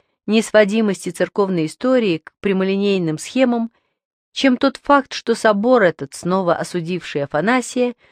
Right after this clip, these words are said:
в предании Восточной Церкви остался, тем не менее, как один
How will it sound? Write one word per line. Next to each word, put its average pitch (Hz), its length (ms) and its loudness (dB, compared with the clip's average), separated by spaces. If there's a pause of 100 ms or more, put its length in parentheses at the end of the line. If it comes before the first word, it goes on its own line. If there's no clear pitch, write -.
(160)
в - 140 -20
предании 214 520 4
Восточной 196 540 0
Церкви 180 680 0
остался, 180 680 -2
тем 170 180 -6
не 170 120 -2
менее, 170 380 0
как 151 220 -6
один 220 400 0